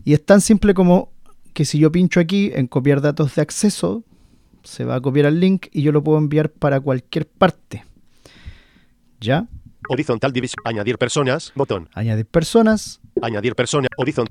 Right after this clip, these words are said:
Speaker 2: copiar datos.
Speaker 1: Y eso es todo.
Speaker 2: H T T P,
Speaker 1: ¿Ya?
Speaker 2: comparte, horizontal divi-, cerrar, botón.
Speaker 1: Vamos a cerrar.
Speaker 2: Presionar cerrar, botón.
Speaker 1: Entonces.
Speaker 2: Presentar ahora, contraído, botón emergente. Chrome en uso.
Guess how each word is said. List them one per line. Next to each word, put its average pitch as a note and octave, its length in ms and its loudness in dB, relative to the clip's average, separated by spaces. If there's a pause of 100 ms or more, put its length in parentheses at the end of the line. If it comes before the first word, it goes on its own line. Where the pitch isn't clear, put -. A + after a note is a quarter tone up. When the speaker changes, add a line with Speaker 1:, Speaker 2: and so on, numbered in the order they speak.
Speaker 2:
copiar B2+ 260 -2
datos. C3+ 180 -2
Speaker 1:
Y C#3+ 80 4
eso F3 200 2
es D3 100 -2 (120)
todo. - 360 -8 (240)
Speaker 2:
H C3+ 200 -4
T C3 100 -4
T - 80 -2
P, A#2 120 -2
Speaker 1:
¿Ya? - 80 -18
Speaker 2:
comparte, B2 340 0 (140)
horizontal C3 440 -2
divi-, A#2+ 120 -2 (100)
cerrar, B2 380 -2
botón. G#2 420 -4
Speaker 1:
Vamos A#2+ 200 -6
a A#2+ 40 -8
cerrar. G3 440 -8
Speaker 2:
Presionar C#3 320 -2
cerrar, B2 380 -4
botón. G2+ 360 -4 (1000)
Speaker 1:
Entonces. D3 800 0 (260)
Speaker 2:
Presentar A#2+ 380 -2
ahora, A#2 320 -4
contraído, A#2+ 540 -2
botón D3+ 240 -2
emergente. A#2+ 520 -2 (440)
Chrome D#3+ 220 0
en C3 60 0
uso. G#2 220 -8